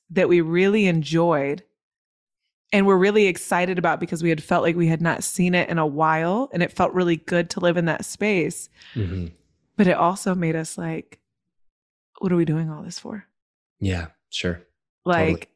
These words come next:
Speaker 1: it just made us all look at our businesses and like,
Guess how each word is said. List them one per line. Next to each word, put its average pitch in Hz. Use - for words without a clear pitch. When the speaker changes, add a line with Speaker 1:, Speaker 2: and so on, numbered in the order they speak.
Speaker 1:
it 190
just 196
made 196
us 196
all 180
look 180
at 170
our 160
businesses 170
and 165
like, 156